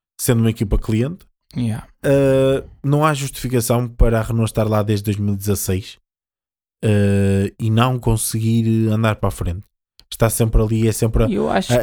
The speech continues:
Speaker 2: que
Speaker 1: sempre a quarta, quinta, quarta, quinta,
Speaker 2: Quarta,
Speaker 1: quarta,
Speaker 2: quinta.
Speaker 1: quinta melhor
Speaker 2: Eu
Speaker 1: equipa.
Speaker 2: acho que agora
Speaker 1: Há
Speaker 2: está
Speaker 1: equipas
Speaker 2: pior.
Speaker 1: que vão subindo, há equipas que vão descendo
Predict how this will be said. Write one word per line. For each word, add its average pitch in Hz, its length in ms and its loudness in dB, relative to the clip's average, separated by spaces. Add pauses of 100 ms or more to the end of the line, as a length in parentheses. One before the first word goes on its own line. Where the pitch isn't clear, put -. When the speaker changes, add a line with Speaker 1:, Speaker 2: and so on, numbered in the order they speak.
Speaker 2:
que 135 40 4
Speaker 1:
sempre 139 280 2
a 127 40 0
quarta, 127 420 0
quinta, 120 420 -2
quarta, 120 460 0
quinta, 117 340 -2
Speaker 2:
Quarta, 120 140 2
Speaker 1:
quarta, 113 320 2
Speaker 2:
quinta. - 80 -8
Speaker 1:
quinta 113 260 -2
melhor 113 200 2
Speaker 2:
Eu - 20 2
Speaker 1:
equipa. 151 320 2
Speaker 2:
acho 151 160 -4
que - 60 -4
agora 127 220 2
Speaker 1:
Há 135 60 4
Speaker 2:
está 147 80 2
Speaker 1:
equipas 151 300 4
Speaker 2:
pior. 143 60 -2
Speaker 1:
que 139 60 -2
vão 135 80 2
subindo, 131 460 0
há 120 40 0
equipas 120 360 -2
que - 80 -14
vão 120 120 2
descendo 117 520 0